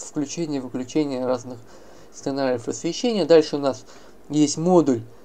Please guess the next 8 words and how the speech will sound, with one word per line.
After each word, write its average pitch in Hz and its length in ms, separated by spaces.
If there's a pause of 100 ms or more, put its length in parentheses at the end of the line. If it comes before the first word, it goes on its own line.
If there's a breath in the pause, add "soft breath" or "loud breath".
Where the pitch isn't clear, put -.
(180)
э, 127 220
рабочего 139 460
пространства, 214 680
у 160 40
нас 156 280
есть 147 160
два 131 240
варианта. 120 580